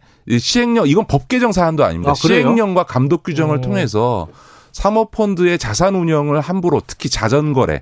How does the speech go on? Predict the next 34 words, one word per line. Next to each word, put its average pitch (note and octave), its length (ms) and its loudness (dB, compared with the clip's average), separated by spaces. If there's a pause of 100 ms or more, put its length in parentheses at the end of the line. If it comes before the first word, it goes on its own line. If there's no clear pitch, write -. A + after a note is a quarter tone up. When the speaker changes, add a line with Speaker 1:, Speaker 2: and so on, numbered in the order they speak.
(140)
Speaker 2:
예. A#2+ 200 -4
Speaker 1:
자기들이 D3 440 0
갖고 B2 280 -2
있는 C3+ 160 0
펀드 A3+ 280 -4
간에 E3+ 240 0
거래를 A2 280 0
할 G#2+ 120 0
수 - 100 -16
있는 G#2 140 -4 (320)
자전 D#3+ 340 -2
거래는 D#3+ 220 0
원천적으로 E3+ 800 0
아예 A2 140 0
금지를 A2 600 -2 (320)
시키고 C3+ 760 -2
또 E3+ 120 -2
하나는 D#3 500 -2 (300)
금감원이 D#3+ 960 2
이 A#2+ 400 2
사모펀드에 E3 760 0
대해서 A2+ 560 0 (320)
규제를 F3+ 320 2
완화해 C#3 380 2
준 D3 160 -2
대신에 A#2+ 320 0
사후적으로 G#3+ 840 0
그 D3+ 120 0
Speaker 2:
음. D3+ 80 4
Speaker 1:
자산 E3 340 2
운영을 C#3+ 320 0
모니터링해서 B2+ 1040 0
Speaker 2:
네. D3 360 0
Speaker 1:
문제를 E3+ 600 2